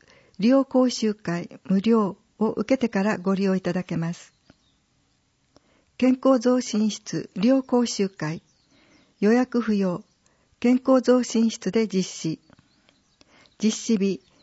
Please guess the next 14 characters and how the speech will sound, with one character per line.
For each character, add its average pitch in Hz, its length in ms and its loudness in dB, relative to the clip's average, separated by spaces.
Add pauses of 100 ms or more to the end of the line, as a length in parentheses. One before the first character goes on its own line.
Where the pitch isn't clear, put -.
(240)
火 226 120 2
曜 269 220 4
か 233 120 0
ら 220 120 0
金 214 260 0
曜 185 240 0
日、 - 220 -8 (880)
午 220 120 4
前 254 200 6
十 240 200 4
一 226 200 -2
時 190 100 -8
か 170 160 -4
ら 170 200 -6